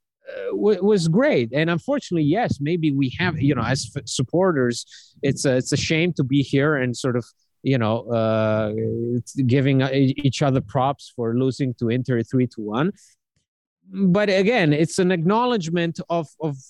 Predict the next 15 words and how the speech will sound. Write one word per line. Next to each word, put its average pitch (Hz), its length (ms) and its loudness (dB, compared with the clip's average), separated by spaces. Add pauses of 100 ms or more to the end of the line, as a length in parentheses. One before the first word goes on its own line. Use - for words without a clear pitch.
of 143 220 -2
what 185 240 0
this 185 180 -2
team 185 220 0
has 160 200 0
done 180 260 0
in 156 120 0
recent 151 320 0
months. 170 480 -2 (320)
It's 151 180 -4
an 170 120 2
acknowledgement 175 680 0
of 156 100 -2
also 165 400 0
what, 165 260 0